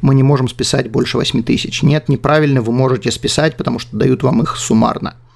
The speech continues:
Следующая вещь – это две формы, про которые люди часто забывают. Это форма Т Д один и или Т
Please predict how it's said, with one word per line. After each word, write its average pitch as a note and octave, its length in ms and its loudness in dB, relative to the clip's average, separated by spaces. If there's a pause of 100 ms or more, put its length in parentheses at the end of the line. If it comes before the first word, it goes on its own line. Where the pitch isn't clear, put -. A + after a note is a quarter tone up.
(120)
Следующая E3+ 460 2
вещь – F3 440 4 (140)
это C#3+ 260 0
две B2+ 200 2
формы, D3+ 460 2
про - 140 -6
которые C3+ 380 4
люди C3+ 220 4
часто C#3 340 -2
забывают. F3+ 560 4
Это C#3 220 0
форма C#3 380 2
Т C3+ 160 2
Д D3 180 2
один E3 460 2 (180)
и G3 300 2 (100)
или E3 420 2 (180)
Т E3+ 300 4